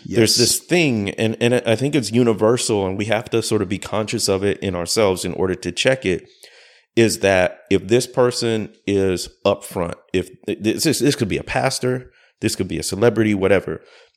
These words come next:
Speaker 1: If the lights are on this person, if people are listening to this person in one area or whatever it might be, then they have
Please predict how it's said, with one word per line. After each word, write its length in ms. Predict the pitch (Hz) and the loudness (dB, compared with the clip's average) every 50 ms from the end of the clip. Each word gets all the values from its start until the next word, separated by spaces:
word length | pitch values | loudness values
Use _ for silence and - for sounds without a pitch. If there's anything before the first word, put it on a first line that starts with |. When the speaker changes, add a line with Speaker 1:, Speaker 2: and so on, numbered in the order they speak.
| _ - | _ -10
Speaker 1:
If 160 | 85 82 - | -10 -6 -4
the 80 | 90 | -2
lights 280 | 87 92 104 127 135 - | 2 2 2 2 2 2
are 120 | 143 131 123 | 2 2 2
on 160 | 120 113 107 | 2 2 0
this 160 | 107 104 104 | 0 -2 -4
person, 500 | - - - 87 85 - - 78 78 73 - | -4 -6 -4 -4 -4 -4 -6 -10 -10 -8 -8
if 180 | 92 - - - | -10 -10 -6 -4
people 260 | 120 120 - 110 110 | -4 -2 2 4 4
are 60 | 101 | 4
listening 400 | 101 104 120 123 - 127 120 113 - | 4 4 2 2 2 0 -2 -2 -2
to 100 | 117 107 | -2 0
this 180 | 104 101 104 | 0 0 -2
person 540 | - - 104 95 92 - - 92 85 82 85 - - - - _ _ _ | -2 -2 0 0 0 -2 -4 -6 -8 -8 -10 -14 -20 -20 -20 _ _ _
in 220 | - 95 92 90 95 | -2 -2 0 2 2
one 180 | 104 104 101 - - | 2 2 2 2 0
area 400 | 101 98 98 95 92 92 90 85 | 2 2 2 2 2 2 2 0
or 240 | - - 90 90 | 0 0 0 0
whatever 380 | 87 90 90 87 92 90 - 90 | 2 2 2 2 2 2 0 -2
it 80 | 85 - | -2 -2
might 300 | 85 87 82 - - - | -2 -4 -4 -4 -6 -6
be, 340 | 104 90 85 82 78 - _ _ _ _ _ _ - | -4 -4 -4 -4 -8 -12 _ _ _ _ _ _ -12
then 640 | 95 107 123 120 113 110 107 107 104 98 - - _ _ _ _ _ | -4 0 2 2 4 2 2 0 -2 -6 -10 -12 _ _ _ _ _
they 380 | - 101 113 113 123 127 139 135 | -12 -8 -4 -2 -2 0 0 -2
have 800 | 117 - - 117 113 113 113 107 98 92 90 87 85 85 - | -4 -6 -6 -2 0 0 2 2 0 0 0 -2 -2 -4 -6